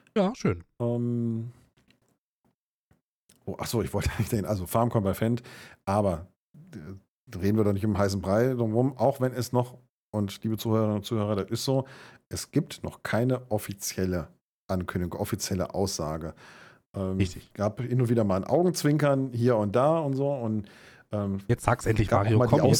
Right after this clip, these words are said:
Speaker 2: Aussage, drei, äh, vierundzwanzig wird wild, aber hey, der nächste L S kommt und lass
Speaker 1: Ich bin
Speaker 2: uns,
Speaker 1: mir auch hundert Prozent
Speaker 2: lass uns
Speaker 1: sicher.
Speaker 2: dem einfach mal den
Speaker 1: Hundert Prozent
Speaker 2: Arbeitstitel
Speaker 1: sicher.
Speaker 2: geben, das ist der L S fünfundzwanzig. Ich sag's mal so.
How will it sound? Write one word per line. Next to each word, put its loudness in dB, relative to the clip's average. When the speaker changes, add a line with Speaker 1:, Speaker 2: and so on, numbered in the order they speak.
Speaker 2:
Aussage, 4
drei, 2
äh, 0
vierundzwanzig 0
wird -2
wild, 4
aber 2
hey, -2
der 4
nächste 4
L 4
S 2
kommt -2
und -4
lass 0
Speaker 1:
Ich -4
bin 4
Speaker 2:
uns, 2
Speaker 1:
mir 4
auch 2
hundert 2
Prozent 4
Speaker 2:
lass 2
uns 2
Speaker 1:
sicher. 2
Speaker 2:
dem 0
einfach 4
mal 6
den 2
Speaker 1:
Hundert 2
Prozent 2
Speaker 2:
Arbeitstitel 0
Speaker 1:
sicher. 0
Speaker 2:
geben, -2
das -4
ist -8
der 2
L 0
S 0
fünfundzwanzig. -6
Ich -14
sag's -8
mal -6
so. -14